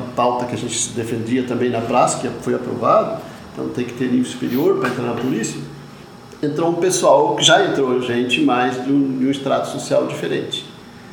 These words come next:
né? É, mas também os da minha geração, da nossa geração, né, que nasceram na década de sessenta e entramos na polícia na década de oitenta, é, a nossa geração também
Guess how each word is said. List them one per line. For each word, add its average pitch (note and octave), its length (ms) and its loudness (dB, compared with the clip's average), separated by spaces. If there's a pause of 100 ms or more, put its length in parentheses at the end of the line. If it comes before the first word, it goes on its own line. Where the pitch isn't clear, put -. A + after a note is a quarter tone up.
(480)
né? - 100 -6 (840)
É, A2+ 540 4 (100)
mas C#3 280 4
também C#3+ 420 4
os B2 80 2
da C3+ 100 4
minha C3+ 200 2
geração, C#3 560 4
da B2 100 0
nossa B2 260 -2
geração, B2+ 520 2
né, F#3 360 2
que B2+ 80 -4
nasceram B2+ 400 0
na C3 120 4
década C3 260 2
de - 80 2
sessenta - 560 4 (440)
e C3 80 2
entramos C3 380 2
na C3 60 2
polícia C3 420 2
na B2 80 0
década B2+ 220 2
de C3 80 2
oitenta, D3+ 520 4 (680)
é, B2 800 4 (2250)
a C3 400 2
nossa C#3+ 360 2
geração C3+ 520 2
também D#3+ 520 2